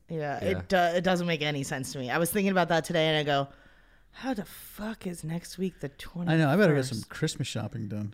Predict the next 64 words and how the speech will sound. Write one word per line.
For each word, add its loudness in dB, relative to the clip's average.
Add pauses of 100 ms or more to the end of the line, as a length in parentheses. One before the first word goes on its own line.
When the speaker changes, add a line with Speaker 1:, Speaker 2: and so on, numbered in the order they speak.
(140)
Speaker 3:
I -2
know. -2
We 0
were 2
trying 0
to 0
do 2
that -2
today. -2
So -4
we -2
got 2
our 2
shots. -2 (460)
Went 2
to 6
the 4
Grove, 4
which 0
is 0
the 0
mo-, 2
happiest 2
place 0
on -2
earth. -6 (440)
And 2
then 6
we 6
went 4
to 4
Speaker 1:
<laughs> 4
Speaker 3:
the 0
Amer-, 6
Speaker 1:
The 2
Speaker 3:
American 8
Speaker 1:
Grove. -
Speaker 3:
Girl 8
to -2
get 2
my 2
Speaker 2:
Love 4
the 4
Speaker 3:
niece 2
Speaker 2:
Grove. -2
Speaker 3:
some -2
stuff. -2
American -2
Girl 0
store. -2 (220)
Speaker 1:
Yeah. -8 (160)
Speaker 3:
That's -2
the -16
creepiest -2
place -2
on -6
the -4
planet. -2
Speaker 2:
<laughs> -4
Why 4
did -2
you 0
go 2
there? 0